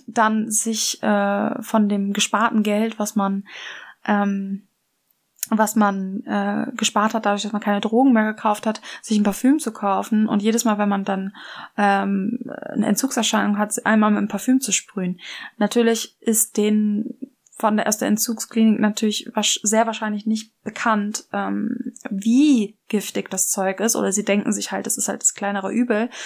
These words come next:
Ähm, allerdings ist es das nicht unbedingt, <laughs> weil es halt viel, viel, viel giftiger ist, als man so, ähm, ja, wenn man sich nicht in das Thema eingearbeitet hat, einfach weiß.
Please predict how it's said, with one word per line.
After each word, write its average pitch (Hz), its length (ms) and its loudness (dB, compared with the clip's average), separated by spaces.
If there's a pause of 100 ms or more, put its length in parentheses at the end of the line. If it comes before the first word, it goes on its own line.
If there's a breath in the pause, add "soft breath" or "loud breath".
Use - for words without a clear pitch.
(400 loud breath)
Ähm, 220 240 6
allerdings 233 400 4
ist 254 140 0
es 294 140 2
das 214 140 -2
nicht 202 200 -2
unbedingt, 233 600 2
<laughs> - 0 -
weil 226 260 2
es 233 220 -4
halt 202 380 0
viel, 214 240 -4
viel, 208 200 -2
viel 214 180 -2
giftiger 202 480 -2
ist, 202 160 -2
als - 180 -4
man 190 400 -2
so, 202 300 -2
ähm, - 360 -8
ja, 202 360 -2
wenn 202 100 2
man 180 140 -4
sich 190 160 -8
nicht 190 120 -4
in 185 140 -2
das - 140 -2
Thema 196 220 -2
eingearbeitet 196 580 0
hat, 190 220 -6
einfach 185 280 -6
weiß. 196 460 0